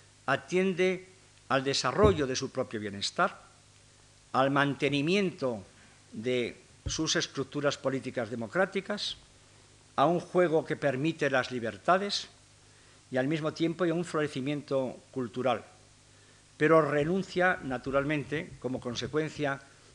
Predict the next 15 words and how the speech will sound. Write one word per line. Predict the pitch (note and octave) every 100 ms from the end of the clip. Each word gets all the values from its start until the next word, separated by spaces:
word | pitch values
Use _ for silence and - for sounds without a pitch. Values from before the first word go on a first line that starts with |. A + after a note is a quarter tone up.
| -
de | A2 C3+ C3 -
la | C3
división | C3+ C3 - D#3+ C#3+
en | A#2+
bloques, | C3+ D#3+ - C3+ - - - - - C3
a | B2 B2 -
toda | D#3+ D#3 -
influencia | C#3 C3 A#2 B2+ C#3 - C#3 C3+ B2+ - - - - G3
política | B2 C#3+ B2+ C#3+ B2+ G2+ - - -
internacional | A#2+ A#2 G#2+ G#2 A2+ A#2+ A#2+ - -
global. | A2+ G2 -
En | - - - - - - -
primer | B2 D#3
lugar, | D#3 C#3 E3 G3 -
porque | C#3 A2 - B2+ A#2+